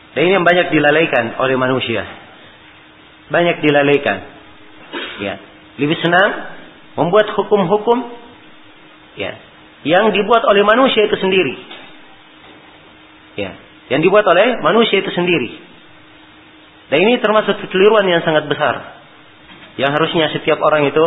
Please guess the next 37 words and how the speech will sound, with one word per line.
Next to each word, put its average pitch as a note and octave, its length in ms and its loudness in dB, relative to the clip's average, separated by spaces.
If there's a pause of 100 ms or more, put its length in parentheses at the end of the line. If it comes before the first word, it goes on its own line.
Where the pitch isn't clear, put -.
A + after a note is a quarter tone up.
(160)
bertakwa D3+ 560 -2
kepada C3+ 240 0
Allah C#3 240 2
Subhanahu C#3 480 -2 (640)
wa C3+ 160 0
taala C#3+ 360 0 (440)
dengan D3 320 0
sebenar-benar D3 560 0
takwa. D3 560 0 (640)
Sebab B2 240 -4
kita E3+ 160 2
diperintah F3 480 2
untuk D#3 160 -2
berhukum A3+ 400 -2
dengan F3 240 2
hukum D#3 160 -2
Allah. C#3 480 -2 (640)
"Wa C#3 80 4
man E3+ 160 0
lam F#3+ 160 2
yahkum F#3+ 400 0
bima E3 240 0
anzalallah D#3 640 2 (880)
fa D#3+ 160 0
ulaika E3+ 400 2
humul D3+ 320 0
kafirun." C3+ 480 0 (640)
Siapa D#3 240 0
yang F3 80 0
tidak E3+ 160 2
berhukum E3+ 560 0
dengan D3 240 0
apa F#3+ 160 0
yang F#3 80 0
diturunkan F#3+ 480 2
oleh D#3+ 160 2
Allah, D3+ 280 2